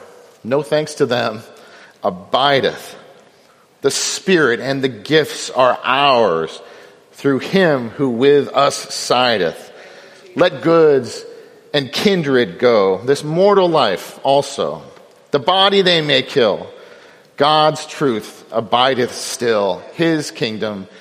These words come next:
is forever. Brothers and sisters, God is almighty. He is in control. Therefore, what are you striving for? What do you long for?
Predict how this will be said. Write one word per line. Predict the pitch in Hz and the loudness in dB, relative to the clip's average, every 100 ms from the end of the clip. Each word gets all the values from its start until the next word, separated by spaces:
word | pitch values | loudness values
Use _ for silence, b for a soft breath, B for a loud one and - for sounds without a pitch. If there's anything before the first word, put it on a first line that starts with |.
| B | B
is | 104 101 90 | -2 -2 -4
forever. | - 98 82 92 87 80 76 101 - B B B B - | -8 -6 -2 -2 -2 -6 -10 -16 -20 B B B B -2
Brothers | 113 117 110 | 0 0 -2
and | 107 | -8
sisters, | - 110 - 104 92 | -6 -6 -6 -8 -2
God | 101 110 | 0 2
is | 117 | 0
almighty. | 110 110 107 113 113 95 85 76 - B B B _ | -2 -4 -4 -2 -2 -2 -6 -10 -20 B B B _
He | 117 123 | 0 0
is | 117 | 0
in | 110 | -4
control. | 107 95 90 - 92 85 80 71 - - - _ _ _ b b b b b | -8 -10 -10 -2 -2 -2 -4 -12 -20 -20 -20 _ _ _ b b b b b
Therefore, | 110 123 - - 113 104 | -2 -2 -2 -2 0 0
what | 95 101 135 143 | 0 0 2 0
are | 107 | -4
you | 104 110 | -4 -6
striving | - - 107 110 95 90 | -8 -4 0 0 -2 -8
for? | - 71 67 | -12 -10 -10
What | 69 117 - | -4 -6 -4
do | 107 | -6
you | 110 | -2
long | 104 98 101 98 | -2 -2 -6 -8
for? | - 62 57 | -14 -20 -20